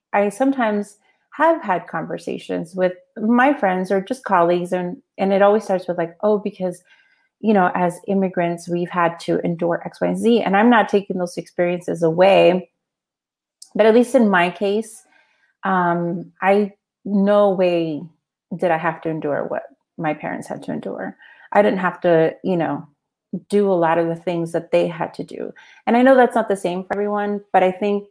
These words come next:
that sometimes, you know, it, it's a, it's a little bit of a reality check in that I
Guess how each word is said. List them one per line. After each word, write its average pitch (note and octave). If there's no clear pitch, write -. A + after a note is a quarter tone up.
that F3+
sometimes, F3+
you B3+
know, A#3
it, A3+
it's A3
a, G#3+
it's G#3
a A#3
little A3+
bit C4
of A#3+
a G#3
reality F#3
check G3
in F#3+
that E3
I F3+